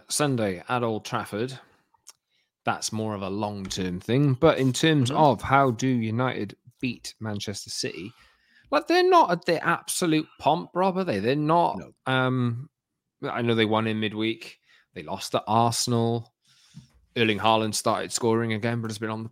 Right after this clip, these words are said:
Speaker 1: periphery of matches. And
Speaker 2: Mm.
Speaker 1: like, I, I say that, I think he's top scorer in the Premier League. But, <laughs> you know, uh,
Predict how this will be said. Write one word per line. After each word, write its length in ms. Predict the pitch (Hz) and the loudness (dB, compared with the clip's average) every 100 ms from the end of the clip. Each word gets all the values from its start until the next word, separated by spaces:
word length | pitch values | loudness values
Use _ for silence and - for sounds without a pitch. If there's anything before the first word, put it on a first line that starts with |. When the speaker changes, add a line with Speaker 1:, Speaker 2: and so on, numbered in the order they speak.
| - | -16
Speaker 1:
periphery 580 | - 101 - 120 117 | -8 -8 -8 -4 0
of 100 | 113 | 0
matches. 680 | 104 110 - - 120 120 110 | 0 -2 -2 0 2 2 -2
And 260 | 110 104 123 | -4 -4 -4
Speaker 2:
Mm. 300 | 113 107 117 _ _ | -4 -6 -10 _ _
Speaker 1:
like, 180 | 107 92 | -6 -4
I, 200 | 104 101 | -4 -4
I 40 | |
say 200 | - 101 | -4 -4
that, 120 | 80 | -4
I 100 | 78 | -6
think 140 | 92 85 | -8 -12
he's 100 | - | -10
top 200 | - - | -10 -10
scorer 260 | - 78 80 | -12 -12 -12
in 60 | |
the 60 | 80 | -12
Premier 280 | 95 98 98 | -8 -8 -8
League. 160 | 95 - - - - _ - | -10 -14 -20 -20 -20 _ -2
But, 240 | 92 82 _ | -2 -2 _
<laughs> 180 | - - - - - 147 - - - - | -18 0 8 12 12 8 2 -14 -18 -16
you 120 | - 104 | 0 2
know, 300 | 92 95 - | 2 -2 -4
uh, 320 | 110 107 110 | 4 6 6